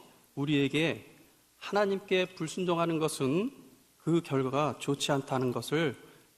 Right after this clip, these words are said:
배워야 합니다. 여러분, 여러분은 지금 신앙생활 할 때 내 뜻대로 하고 계십니까? 아니면 하나님의 뜻대로 하시면서 신앙생활 하고 있나요?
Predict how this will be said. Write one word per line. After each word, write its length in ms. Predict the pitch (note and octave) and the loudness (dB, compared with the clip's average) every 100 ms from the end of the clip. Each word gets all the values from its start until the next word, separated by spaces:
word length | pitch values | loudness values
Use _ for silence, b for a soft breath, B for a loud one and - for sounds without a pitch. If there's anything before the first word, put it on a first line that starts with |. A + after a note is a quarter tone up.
| _ _ - | _ _ -6
배워야 340 | C3+ B2+ B2+ | -2 2 2
합니다. 360 | B2 F#2+ F2+ G2+ - - _ _ - B B B | 0 -4 -8 -16 -20 -20 _ _ -20 B B B
여러분, 440 | D3+ D#3+ D#3+ G#2+ G2 - - | 2 4 2 -2 -4 -8 0
여러분은 420 | D#3+ F3 G3+ G3+ | 2 6 6 4
지금 360 | - D#3 F3 | 0 0 2
신앙생활 540 | C#3 - F#3+ F3+ E3+ D#3 | 0 0 2 2 0 0
할 180 | C3 B2 | -2 -2
때 380 | A#2 A2+ E3 G3 - | -6 -4 -6 -12 -20
내 200 | - B2+ | -6 -4
뜻대로 440 | D#3+ G#3 - F#3+ F3 | -2 -4 -4 -4 0
하고 220 | D#3+ D3+ | 0 -2
계십니까? 560 | C#3+ - A2+ A2 C#3 A#3 - - _ _ - | -6 -6 -6 -6 -6 -8 -14 -20 _ _ -6
아니면 540 | B2 B2 C3+ D3+ G#2 - B B B | -2 0 0 -2 -4 -10 B B B
하나님의 680 | - - F#3+ F#3 F3+ E3+ | -10 -2 0 0 0 -2
뜻대로 540 | E3+ F#3 E3+ D3 D3 D#3 - _ | -4 -8 -4 -2 -2 -6 -16 _
하시면서 640 | - C#3+ - A2 A2 E3+ F#3 | -8 -6 -4 -4 -4 -8 -8
신앙생활 480 | - D3+ C#3 B2 A#2+ | -6 -2 -2 -4 -4
하고 160 | B2+ | -2
있나요? 400 | B2+ G#2+ G2+ C3+ | -2 -2 -6 -10